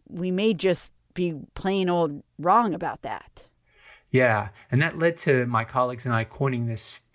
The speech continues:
Speaker 2: acronym weird, which stands for Western Educated, Industrialized, Rich, and Democratic, 'cause we wanted to kind of remind experimentalists and behavioral scientists that the populations that they typically gravitate to and are the easiest ones to do experiments on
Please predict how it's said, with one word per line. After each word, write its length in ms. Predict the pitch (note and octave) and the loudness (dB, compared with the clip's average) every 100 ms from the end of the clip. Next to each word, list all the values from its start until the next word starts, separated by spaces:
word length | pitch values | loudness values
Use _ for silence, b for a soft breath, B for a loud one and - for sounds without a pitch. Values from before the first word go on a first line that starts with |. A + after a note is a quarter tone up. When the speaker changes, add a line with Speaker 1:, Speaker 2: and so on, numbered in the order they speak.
| - | 0
Speaker 2:
acronym 540 | B2 A#2+ A#2+ A2 G#2 | 0 2 0 0 -2
weird, 440 | A#2 A#2+ G#2 G2 | -2 0 0 -4
which 140 | G#2+ - | -14 -8
stands 260 | A#2 A2 | -4 -4
for 120 | - A2 | -6 -4
Western 440 | G#2+ A2+ - G#2+ | -4 -4 -6 -6
Educated, 560 | G#2 G#2+ A2+ - A2 G#2 | -6 -10 -8 -6 -6 -6
Industrialized, 760 | G#2 G#2 - - G2+ G#2 A2+ | -6 -6 -6 -12 -10 -10 -6
Rich, 240 | A2 A2 | -6 -6
and 60 | A#2 | -8
Democratic, 680 | A2 G2+ - B2+ B2 G#2 - B B | -8 -8 -2 0 0 -4 -10 B B
'cause 160 | - B2 | -2 2
we 100 | D3+ | 2
wanted 260 | E3 E3+ D3 | 2 0 0
to 120 | C#3+ | -2
kind 220 | C3+ C#3+ | 0 -2
of 100 | B2+ | -2
remind 540 | A#2 A#2 A#2 C#3 D3+ B2+ | -2 0 0 0 0 -4
experimentalists 920 | A#2+ - B2 A#2 A#2 C3 - A2+ - | -8 -2 0 0 -2 -6 -8 -8 -6
and 120 | A#2 | -6
behavioral 420 | G#2+ A2 A2+ A2+ G#2+ | -4 -4 -4 -6 -4
scientists 580 | - B2 C3 - G#2+ - | -2 -2 -2 -6 -6 -6
that 120 | G#2+ | -6
the 60 | |
populations 760 | A2 B2 A#2+ C3 A#2+ A#2 - A2 | -2 -2 -2 -2 -2 -4 -6 -8
that 160 | A2 - | -6 -2
they 260 | A#2+ A#2 B B B - | 0 -2 B B B -2
typically 420 | D3 D3 C#3+ B2+ | 0 0 0 0
gravitate 600 | A#2+ A#2+ C#3+ D3 B2 A2 | 2 2 0 -4 -6 -4
to 240 | - A#2 A2 | -2 -2 -2
and 120 | A2 | -6
are 100 | G#2 | -10
the 140 | - B2+ | -8 -4
easiest 340 | B2+ C3 A#2 | -4 -4 -4
ones 180 | B2+ A#2+ | -4 -4
to 60 | A#2 | -4
do 140 | A#2+ | -6
experiments 640 | A2 - B2+ C3+ G#2+ G2+ | -6 0 2 2 -4 -6
on 200 | G#2 G2+ | -6 -8